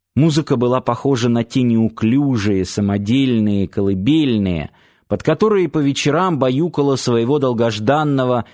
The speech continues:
и хиленького первенца, то и дело путающаяся в словах товарка погребной плантации Зина. Загнанное под землю человечество забывало о своей прежней гордости,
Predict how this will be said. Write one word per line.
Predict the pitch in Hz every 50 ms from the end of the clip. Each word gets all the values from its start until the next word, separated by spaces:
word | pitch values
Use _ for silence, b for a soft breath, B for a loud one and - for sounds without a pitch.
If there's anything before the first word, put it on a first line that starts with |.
| b b
и | b 123 135
хиленького | 120 - - 151 160 147 139 123 113 - 113 110 107 104
первенца, | - - 160 190 180 165 156 147 139 - - 151 143 135 120 b b b b b b b
то | - 120
и | 123 120
дело | 110 127 185 196 180 170 147
путающаяся | - - 160 165 - 151 143 139 131 - - - 131 127 120 - - 117
в | 104 -
словах | - 113 110 113 127 139 135 -
товарка | - 120 107 104 107 120 139 143 123 - - 117
погребной | - - 104 107 104 107 95 104 113 117 110
плантации | - 107 110 104 101 101 101 98 90 85 - - - - 87 82 82
Зина. | 82 82 87 98 95 92 85 76 67 - - _ _ _ _ _ _ _ _ _ _ _ _ _ _ _ _ _ _ _ _ _ _ _ _ _
Загнанное | - 90 85 107 131 151 151 143 123 123 127 120 117 117 113 110
под | - - 107 104
землю | 95 101 127 135 131 123 117 110
человечество | 110 - - 113 113 113 127 151 151 - - 123 - - 117 107 95 b b b b b b
забывало | 107 110 147 165 151 175 170 160 175 170 156 135 117 113 101
о | - 110
своей | 107 - 117 117 117 123 123 117 110
прежней | - 123 127 120 110 110 113 110
гордости, | 107 123 156 165 147 135 135 - - - 127 104